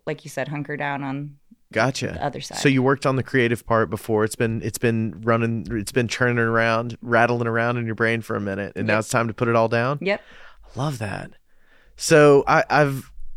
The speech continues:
Speaker 2: I've got your, I think your first book, Whiskey and Your Coffee.
Speaker 1: Yes.
Speaker 2: Got that. Uh, but now it's, it's on to kids' books?
Speaker 1: Yes.
Speaker 2: And you've already done a couple of those, right?
Speaker 1: I have six, but it's,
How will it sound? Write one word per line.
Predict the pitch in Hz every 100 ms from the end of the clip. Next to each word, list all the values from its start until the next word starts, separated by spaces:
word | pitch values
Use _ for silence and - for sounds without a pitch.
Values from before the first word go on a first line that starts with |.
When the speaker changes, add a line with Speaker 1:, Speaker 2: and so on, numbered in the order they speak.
| -
Speaker 2:
I've | 135 120
got | 147 151
your, | 135 143 139 135 127 - _ _
I | 120
think | 123 135
your | 113
first | - 110 98 -
book, | 73 76 -
Whiskey | 107 - 107
and | 98
Your |
Coffee. | 95 90 78 82 104 101
Speaker 1:
Yes. | - 139 -
Speaker 2:
Got | 95 92
that. | 87 78 - - - - - _ _ _
Uh, | 117 117 104 95
but | 92 113 113
now | 104 117 127
it's, | - - - _
it's | 117 -
on | 127
to | 117
kids' | - 147 147
books? | 196 247 - - - -
Speaker 1:
Yes. | - - - - - - -
Speaker 2:
And | 120 120
you've | 113 107 -
already | 110 127 120
done | 117 117 113 107 -
a |
couple | - - - 92
of | 90
those, | 85 82 98
right? | - - - - _ _ _
Speaker 1:
I | - 196 214
have | 214 196 185
six, | - 190 - - -
but | 185
it's, | 175 -